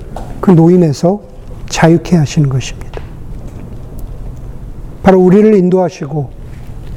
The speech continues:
온 우주를 속박에서 자유케 하시는 바로 그 예수 그리스도. 그것이 바로 우리가 오늘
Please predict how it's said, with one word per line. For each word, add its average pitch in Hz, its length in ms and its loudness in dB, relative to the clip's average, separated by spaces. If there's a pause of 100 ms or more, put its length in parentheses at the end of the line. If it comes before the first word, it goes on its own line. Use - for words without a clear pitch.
(460)
온 202 180 6
우주를 190 680 2 (100)
속박에서 180 960 2 (500)
자유케 170 460 2
하시는 156 560 2 (640)
바로 180 200 6
그 180 140 6
예수 156 360 4
그리스도. 143 540 0 (1400)
그것이 240 280 4
바로 254 200 6
우리가 208 340 4
오늘 196 380 2